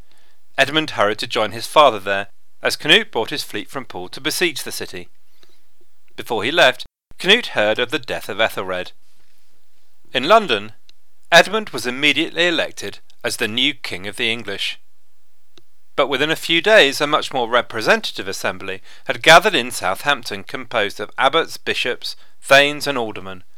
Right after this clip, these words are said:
and they elected Canute as the King of England. Perhaps unsurprisingly, most people clearly saw Canute as the certain winner of the coming conflict.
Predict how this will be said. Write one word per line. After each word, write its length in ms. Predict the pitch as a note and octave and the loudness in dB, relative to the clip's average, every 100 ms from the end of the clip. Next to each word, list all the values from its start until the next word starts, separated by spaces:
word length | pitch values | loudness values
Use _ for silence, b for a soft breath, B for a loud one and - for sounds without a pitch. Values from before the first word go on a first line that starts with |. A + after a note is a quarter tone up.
| - - - - - - - - | -12 -12 -12 -12 -12 -12 -8 0
and 120 | A#2 | 6
they 180 | G#3 G#3+ | 8 8
elected 460 | A#2 F2 - D3 | 4 0 -6 -6
Canute 460 | - E3+ C#3 F#2+ - | -4 0 0 0 -6
as 140 | - - | -8 -6
the 100 | - | -8
King 240 | F#2 E2+ | -8 -8
of 100 | G2+ | -6
England. 420 | C3 G#2+ F#2+ F#2 - - _ _ _ _ _ _ - | -6 -8 -10 -12 -16 -18 _ _ _ _ _ _ -8
Perhaps 340 | B2 C3+ - | 2 2 2
unsurprisingly, 800 | B2+ G#2 - G3 G#3+ C#3+ B2+ B2+ B B B | -4 -6 2 8 8 8 0 -4 B B B
most 300 | F#3+ B3 - | 4 4 2
people 260 | C3+ - G#2+ | -4 -2 -6
clearly 380 | - E3 G3+ | 2 2 4
saw 240 | G#3 G#3 G3 | 2 2 2
Canute 360 | - G2 - - | 0 -6 -6 -8
as 160 | G#2+ | -10
the 80 | - | -8
certain 560 | - - D#3 D#3 F3 D#3+ | -6 2 4 2 -2 -6
winner 240 | G#2 F#2 | -4 -4
of 80 | F#2 | -4
the 80 | A2 | -6
coming 340 | - F2+ F2+ | -6 -10 -10
conflict. 640 | F#2+ B2+ G#2+ - F#2 - | -6 -6 -6 -8 -10 -10